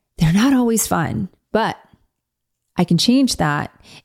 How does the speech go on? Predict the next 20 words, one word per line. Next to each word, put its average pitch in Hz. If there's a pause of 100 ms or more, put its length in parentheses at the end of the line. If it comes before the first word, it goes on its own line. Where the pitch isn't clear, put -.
if 180
I 147
can 151
look 208
at 175
beautiful 196
<laughs> -
scenery 214
or 180
if 165
I 160
can 156
change 202
my 185 (340)
environment. 175
And 175
I 175
know 196
if 165
I'm -